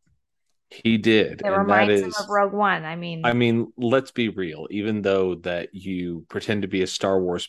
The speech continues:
Speaker 1: purist, Rogue One's your favorite movie.
Speaker 2: No, Empire Strikes Back is my favorite movie.
Speaker 1: I feel like you say that because you feel like you have to say it.
Speaker 2: No, it really is.
Speaker 1: Okay.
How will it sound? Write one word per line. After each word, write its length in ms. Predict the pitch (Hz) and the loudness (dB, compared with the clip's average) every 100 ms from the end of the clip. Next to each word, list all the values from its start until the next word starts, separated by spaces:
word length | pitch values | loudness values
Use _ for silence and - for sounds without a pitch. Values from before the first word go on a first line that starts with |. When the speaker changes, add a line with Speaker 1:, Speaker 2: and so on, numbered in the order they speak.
| - | -6
Speaker 1:
purist, 560 | - 101 85 80 - | 2 2 2 -2 -2
Rogue 220 | 101 95 | 4 4
One's 260 | 92 90 90 | 4 0 -2
your 80 | 87 | -4
favorite 520 | - 82 82 - 85 | -6 -8 -12 -12 -10
movie. 400 | - - - - _ _ _ _ _ | -8 -10 -12 -16 _ _ _ _ _
Speaker 2:
No, 760 | - 330 302 202 165 160 165 165 | -6 0 4 4 2 0 -2 -4
Empire 480 | - 233 240 247 220 | 0 2 2 0 -2
Strikes 380 | 214 - 185 - | -2 -6 -6 -6
Back 320 | - 175 175 | -2 -2 -4
is 80 | 165 | -10
my 180 | 165 165 _ | -10 -12 _
favorite 440 | 180 170 151 139 139 | -6 -6 -6 -10 -12
movie. 440 | 139 - 120 143 _ _ - - - - | -16 -16 -16 -18 _ _ -20 -20 -16 -4
Speaker 1:
I 80 | 135 | 2
feel 160 | - | 4
like 200 | 190 185 | 6 6
you 80 | 123 | 4
say 260 | 113 - 104 | 4 4 4
that 180 | 95 85 | 4 0
because 300 | 101 110 92 | -2 -2 -2
you 60 | |
feel 160 | - 104 | 0 0
like 160 | 90 - | 0 -6
you 80 | |
have 340 | 82 - 85 - | -12 -10 -12 -10
to 80 | - | -8
say 200 | - - | -6 -6
it. 160 | 254 | -4
Speaker 2:
No, 480 | 302 415 539 466 262 | 2 2 4 4 4
it 220 | 185 285 | 4 4
really 340 | 294 320 370 381 370 427 508 | 4 4 2 0 0 0 0
is. 440 | 254 185 - - - _ _ - | 0 -4 -12 -14 -16 _ _ -8
Speaker 1:
Okay. 1040 | 98 90 113 175 214 208 190 185 175 170 | -4 -2 -2 -4 -2 0 2 0 0 -2